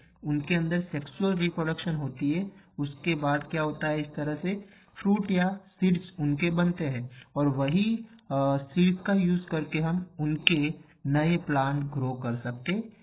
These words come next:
हैं या फिर naturally भी उनके नए plant grow होते हैं। But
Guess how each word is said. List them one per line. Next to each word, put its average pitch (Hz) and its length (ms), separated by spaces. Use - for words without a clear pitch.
हैं 143 120
या 139 180
फिर 165 180
naturally 185 560
भी 190 140
उनके 170 320
नए 143 260
plant 139 420
grow 127 360
होते 175 240
हैं। 123 320
But 208 200